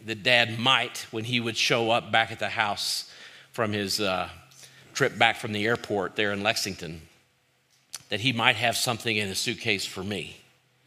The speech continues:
And I had this idea because when I was really little,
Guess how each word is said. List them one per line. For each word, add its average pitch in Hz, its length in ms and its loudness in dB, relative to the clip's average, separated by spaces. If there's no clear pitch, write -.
And 127 100 2
I 131 60 4
had 170 220 6
this 165 180 2
idea 131 560 4
because 113 340 0
when 123 80 2
I 123 120 4
was 110 200 -4
really 143 440 4
little, 87 360 -4